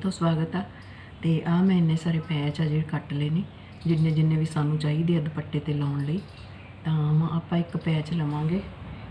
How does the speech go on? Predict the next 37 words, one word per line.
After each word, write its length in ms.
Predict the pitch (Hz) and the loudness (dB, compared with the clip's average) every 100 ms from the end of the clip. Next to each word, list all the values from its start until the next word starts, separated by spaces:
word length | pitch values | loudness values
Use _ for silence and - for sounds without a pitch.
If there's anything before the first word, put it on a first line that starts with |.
| - | -2
ਇਹਦਾ 120 | 190 | 0
ਸਿੱਧਾ 340 | 196 170 185 | 0 0 0
ਪਾਸਾ 340 | 185 180 - 165 | 2 0 2 0
ਪੈਚ 280 | 151 147 147 | 2 -2 -2
ਦਾ 120 | 147 | -4
ਆਪਾਂ 220 | - 147 | -2 -2
ਰੱਖ 220 | 143 - | -2 -4
ਲੈਣਾ 240 | 139 139 131 | -6 -4 -6
ਜੀ। 140 | 139 - - - - - - - - - | -8 -12 -16 -18 -18 -18 -18 -18 -18 -6
ਪੈਚ 260 | 165 156 151 | -2 0 0
ਦਾ 140 | 170 | -2
ਸਿੱਧਾ 300 | - 151 170 | -2 0 0
ਪਾਸਾ 340 | 175 185 185 | 0 -2 0
ਰੱਖਿਆ 260 | 175 - 190 | -2 0 -2
ਤੇ 180 | 175 165 | -2 -2
ਆਹ 160 | 156 160 | -2 0
ਮੇਰੇ 180 | 170 160 | 0 -2
ਕੋਲੇ 320 | 160 156 151 | -2 -2 -2
ਜਿਹੜੀ 240 | 156 147 | -2 -4
ਹੈਗੀ 360 | 151 139 147 147 | -2 -4 -4 -4
ਆ, 40 | |
ਆਹ 720 | 147 - - - - - - | -6 -10 -14 -16 -16 -14 -6
ਲੈਸ, 480 | 151 143 131 143 - 196 - - - - - - - - - - - | -4 -2 -2 -4 -4 -6 -8 -16 -16 -16 -16 -16 -16 -16 -16 -16 -6
ਆਹ 120 | 151 | 0
ਲੈਸ 340 | 165 156 135 147 | 2 2 0 0
ਦਾ 100 | 151 | 0
ਆਪਾਂ 340 | 151 - 156 156 - - - | 0 0 0 0 -2 -12 -8
ਪੁੱਠਾ 240 | 269 170 | -2 0
ਪਾਸਾ 320 | 151 143 - | 0 -4 -4
ਰੱਖਣਾ। 340 | 135 - - 135 - - - | -6 -6 -8 -10 -10 -10 -2
ਆਹ 120 | 156 | 0
ਇਹਦਾ 160 | 170 185 | 2 0
ਸਿੱਧਾ 300 | - 156 180 | -2 -2 -2
ਪਾਸਾ 340 | 185 180 180 - | -2 -4 -4 0
ਐਵੇਂ 260 | 151 160 | 2 4
ਉਲਟਾ 340 | 151 147 - 143 | 2 0 0 -2
ਕਰਕੇ 460 | 139 143 - 233 | -2 -4 -4 -6